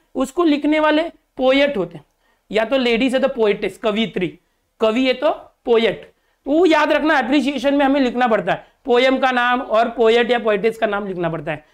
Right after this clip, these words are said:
स्टार्टिंग में, सब बताऊंगा मैं। तो तुम ऐसी चार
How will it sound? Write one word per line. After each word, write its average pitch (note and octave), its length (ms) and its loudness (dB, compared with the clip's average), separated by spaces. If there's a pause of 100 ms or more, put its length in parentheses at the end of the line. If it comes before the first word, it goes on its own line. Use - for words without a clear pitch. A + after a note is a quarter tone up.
(140)
स्टार्टिंग E3+ 320 -2
में, E3 60 -4
सब B3 140 0
बताऊंगा F#3 340 -2
मैं। E3 100 -12 (1400)
तो D4+ 80 -2
तुम F4 240 2
ऐसी D#4 300 0
चार D4 340 0